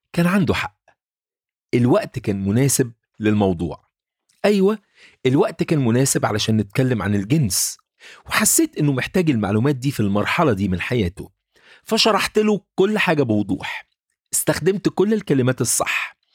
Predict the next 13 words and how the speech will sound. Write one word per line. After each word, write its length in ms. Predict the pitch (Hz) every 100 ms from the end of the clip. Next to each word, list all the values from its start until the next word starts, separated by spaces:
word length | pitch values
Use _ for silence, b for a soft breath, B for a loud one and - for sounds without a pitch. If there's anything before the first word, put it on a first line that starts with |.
| B B -
ما 60 |
تكلمناش 520 | - 160 156 151 196 -
كلام 280 | 143 151
هايف. 540 | 143 170 98 82 - - B B -
ما 60 |
استخدمناش 680 | 127 - 143 135 139 185 -
الأسماء 600 | 147 - 113 - 147 -
المجنونة 680 | 127 113 110 139 180 135 -
اللي 160 | 113 104
الأهل 340 | 107 160 147
بيخترعوها 760 | 104 107 - - 107 101 151 123
لأجزاء 400 | 104 101 98 127
الجسم. 420 | 113 117 160 -